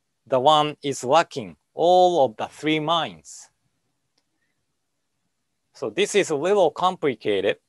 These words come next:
but does it make sense? Well, I hope it does make sense. But anyhow,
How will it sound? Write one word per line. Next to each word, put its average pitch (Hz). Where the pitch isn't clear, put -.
but 113
does 113
it 135
make 127
sense? 135
Well, 87
I 113
hope 165
it 127
does 113
make 87
sense. -
But 131
anyhow, 135